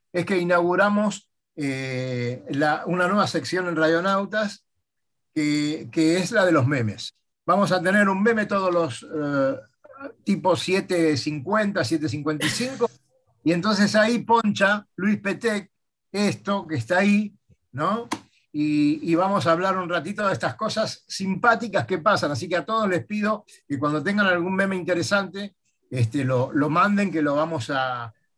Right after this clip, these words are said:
a poner y también vamos a conversar de eso. Eh, ponelo entonces al catamarán este que quiso virar la boya, por favor.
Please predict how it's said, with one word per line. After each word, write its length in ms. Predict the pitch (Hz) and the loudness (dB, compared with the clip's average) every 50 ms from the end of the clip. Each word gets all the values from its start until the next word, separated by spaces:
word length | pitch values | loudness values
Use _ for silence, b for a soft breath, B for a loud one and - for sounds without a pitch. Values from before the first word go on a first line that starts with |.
| _ _ | _ _
a 160 | - - 123 | -6 -4 0
poner 300 | 147 196 208 240 254 269 | 2 4 4 6 4 4
y 160 | 262 226 180 | 2 0 -2
también 280 | - 170 170 180 208 214 | -2 0 0 0 0 2
vamos 220 | 208 190 180 175 170 | 2 4 4 4 4
a 60 | 156 | 2
conversar 480 | 143 160 160 156 147 117 - 160 151 151 | 2 0 0 0 -2 0 0 0 0 0
de 140 | 147 131 | -2 -2
eso. 320 | 120 110 - 107 107 110 - _ _ _ _ - | -4 -4 -6 -6 -10 -10 -12 _ _ _ _ -4
Eh, 320 | 135 156 156 156 160 160 117 | -2 0 2 2 2 2 2
ponelo 380 | 104 202 226 269 247 233 208 | 0 2 4 4 6 6 4
entonces 480 | 190 175 165 208 202 185 117 165 143 - | 2 2 0 0 0 0 0 0 0 0
al 140 | 165 160 147 | -2 -2 0
catamarán 540 | 160 156 151 160 165 165 175 185 185 190 190 | 0 0 0 0 0 0 0 0 -2 -2 -4
este 300 | 196 190 170 - 185 165 | -6 -8 -8 -6 -6 -6
que 180 | 143 156 143 123 | -4 -4 -4 -4
quiso 560 | 139 160 - - 165 151 143 135 131 127 123 | -6 -6 -4 -2 -2 0 0 -2 -2 -4 -4
virar 300 | 131 151 156 156 165 160 | -2 0 2 4 4 4
la 160 | 156 156 147 | 4 2 0
boya, 400 | 143 143 139 131 123 139 131 117 | 0 0 -2 -2 -2 -2 -2 -4
por 180 | 107 117 110 110 | -4 -6 -6 -4
favor. 400 | 110 127 123 123 120 110 107 104 | -2 -2 -2 0 -2 -4 -6 -8